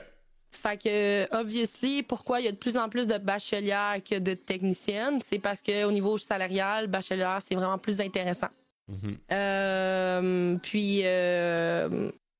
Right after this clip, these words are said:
Speaker 1: dans le fond, au Québec, mais on va, bien sûr, on parle au Québec,
Speaker 2: Ouais.
Speaker 1: il y a une échelle salariale, euh, imposée.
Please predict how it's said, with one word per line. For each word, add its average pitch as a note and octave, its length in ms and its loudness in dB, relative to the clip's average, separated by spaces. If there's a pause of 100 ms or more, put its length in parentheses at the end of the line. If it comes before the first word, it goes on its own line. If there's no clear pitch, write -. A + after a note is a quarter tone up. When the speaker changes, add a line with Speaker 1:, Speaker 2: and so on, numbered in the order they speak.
(100)
Speaker 1:
dans A3 160 2
le A3 80 -4
fond, C4 380 0
au C#4 200 2
Québec, A3+ 640 -2 (720)
mais F#3 120 0
on F3+ 240 2
va, F3+ 120 -2
bien F#3 140 2
sûr, G#3 160 -2
on F#3+ 80 2
parle F#3+ 220 0
au F3+ 40 -2
Québec, F#3 340 0 (220)
Speaker 2:
Ouais. - 200 -2
Speaker 1:
il G#3 80 2
y A#3 80 2
a C4 320 2
une A3+ 340 2
échelle B3+ 300 0
salariale, A3 720 0 (100)
euh, F#3+ 1000 2 (120)
imposée. A#3 520 0